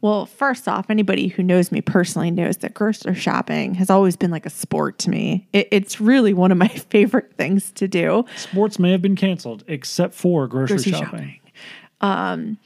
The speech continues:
Speaker 1: but I guess to start off, um, typically Fridays are my day off. And I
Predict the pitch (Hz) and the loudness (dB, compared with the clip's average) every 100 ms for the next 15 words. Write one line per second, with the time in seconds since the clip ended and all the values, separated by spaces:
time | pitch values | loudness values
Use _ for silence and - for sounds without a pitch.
0 | - - _ _ _ _ _ _ 233 226 | -20 -20 _ _ _ _ _ _ 0 2
1 | 226 240 311 349 - - - - 214 - | 2 2 0 -2 -8 -14 -10 -6 -4 -4
2 | - 247 233 233 277 - - 220 - - | -2 0 2 2 2 2 0 -2 -6 -20
3 | _ - 202 190 180 185 185 202 196 _ | _ -6 -2 0 0 -2 -2 -2 -4 _
4 | _ _ _ _ _ _ - - - 247 | _ _ _ _ _ _ -16 -8 -4 -2
5 | 254 208 202 - 185 196 180 185 175 - | -2 -2 -2 -2 2 2 2 0 -2 -2
6 | 185 190 180 180 170 165 - 180 - 185 | 0 2 0 -2 -2 -4 -4 -4 -2 -2
7 | - _ _ _ _ _ 202 190 185 180 | -6 _ _ _ _ _ -2 0 2 0
8 | 175 175 170 175 180 - - _ _ _ | 0 -2 -2 -4 -6 -12 -18 _ _ _
9 | _ - 185 185 185 175 170 - | _ -4 0 0 0 -2 -4 -8